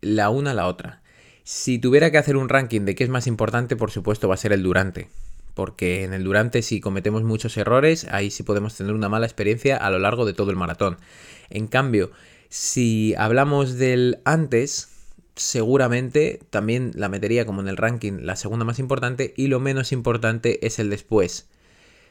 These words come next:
Quizás no me gusta decir esto porque muchas veces cuando hacemos un maratón, en el después tendemos a tirarnos a la bartola y se acabó el entrenamiento, y eso también es un error. A nivel de carga, aumenta mucho el riesgo de lesión. En estructuras como tendones que han aguantado mucha carga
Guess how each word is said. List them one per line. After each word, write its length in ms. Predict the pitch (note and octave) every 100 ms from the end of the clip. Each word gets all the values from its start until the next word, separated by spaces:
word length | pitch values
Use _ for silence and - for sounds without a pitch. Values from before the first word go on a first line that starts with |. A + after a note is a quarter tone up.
| _ _ -
Quizás 320 | - A#2 E3
no 80 | E3+
me 80 | D#3
gusta 260 | C#3+ - A#2
decir 300 | A2+ A#2 A#2
esto 280 | C3+ B2
porque 280 | A2 G#2+ G#2+
muchas 340 | G2+ B2 C3 A2+
veces 260 | A#2 A2+
cuando 240 | - G2 F#2
hacemos 280 | A2 A#2+
un 80 | A#2+
maratón, 500 | A2 G2+ F#2+ A2 A#2+ - -
en 180 | G2+
el 140 | G#2 C3
después 400 | B2+ - A2+ -
tendemos 500 | G2 G2+ A2+ A#2+ -
a 200 | G2+ G2
tirarnos 420 | G#2 G2+ A2+ A#2 A2
a 40 |
la 60 | G2+
bartola 420 | G2 B2 C#3 C#3+
y 80 | A#2
se 100 | G2
acabó 200 | G2 G#2+
el 80 |
entrenamiento, 480 | G#2+ G#2+ G2 A2 A#2
y 60 | G2
eso 140 | G2
también 200 | G#2 G2+
es 100 | G#2
un 100 | A2+
error. 260 | G#2+ G#2+ F#2 -
A 140 | - G2+
nivel 220 | G#2 G2+
de 80 | G2+
carga, 420 | C3+ C#3+ D3 C#3+ - - -
aumenta 400 | G2 G#2 A2+ G#2+
mucho 240 | A2 A2+
el 80 | G2+
riesgo 260 | G#2+ G#2+ G2+
de 80 |
lesión. 540 | F#2+ G2 C3 C3+ C#3+ D3 - - -
En 120 | G2+
estructuras 560 | G2+ G#2+ G2+ A#2 A2
como 240 | - G2 F#2+
tendones 500 | F#2+ G2 G#2+ G#2+ G2+
que 80 | G2+
han 60 |
aguantado 360 | F#2+ G2 F#2+ F#2+
mucha 280 | G2 G2+ G2
carga 300 | A2 F#2+